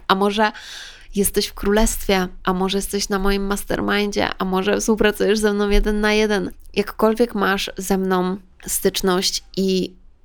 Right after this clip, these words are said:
jakkolwiek robisz dla siebie te wspaniałe rzeczy, dziękuję ci. Dziękuję ci, ponieważ jesteś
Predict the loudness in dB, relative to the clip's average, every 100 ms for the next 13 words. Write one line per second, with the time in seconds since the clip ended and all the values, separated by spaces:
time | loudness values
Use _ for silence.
0 | -2 0 0 0 2 4 4 0 -2 -20
1 | _ _ 4 6 6 4 0 2 -2 -6
2 | -18 _ _ _ 0 2 2 2 2 4
3 | 2 0 -2 0 0 0 0 0 0 -2
4 | -2 0 2 0 -8 _ -12 -2 0 0
5 | 0 0 0 0 -2 -4 -8 -18 -4 0
6 | 0 2 2 2 0 -2 -4 0 2 4
7 | 4 2 0 -6 -12 -20 -20 -20 -20 -20
8 | -20 -20 -8 0 2 4 0 0 0 0
9 | -2 -6